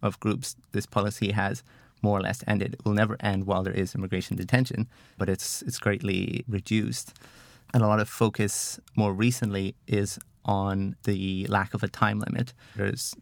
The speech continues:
various campaigns, a kind of major one around two thousand and fourteen is this time for a time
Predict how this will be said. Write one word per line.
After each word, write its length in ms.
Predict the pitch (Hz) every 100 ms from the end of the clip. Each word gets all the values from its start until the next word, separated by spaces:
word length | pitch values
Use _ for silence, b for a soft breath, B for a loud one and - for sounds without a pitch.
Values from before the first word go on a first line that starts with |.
| -
various 320 | 107 101 104
campaigns, 720 | - 101 - 98 98 98 98 -
a 40 |
kind 160 | - 101
of 200 | - - b b -
major 300 | 107 98 101
one 500 | 98 98 98 98 123 104
around 240 | 101 107
two 100 | -
thousand 260 | 101 98 104
and 120 | 104
fourteen 580 | 107 101 - 104 - - b b b
is 220 | - 90 -
this 200 | 98 -
time 280 | - 98
for 100 | -
a 60 | 95
time 280 | - 101